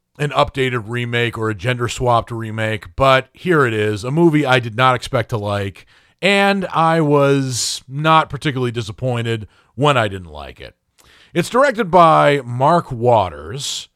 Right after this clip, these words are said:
who is a fifty-seven-year-old director.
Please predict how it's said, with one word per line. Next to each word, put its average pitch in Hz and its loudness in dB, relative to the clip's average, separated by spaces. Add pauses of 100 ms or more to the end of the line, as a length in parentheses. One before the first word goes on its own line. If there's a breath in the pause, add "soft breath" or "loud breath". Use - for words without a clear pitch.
(360)
who 190 2
is 151 -2
a 127 -2 (440)
fifty-seven-year-old 160 0
director. 104 -4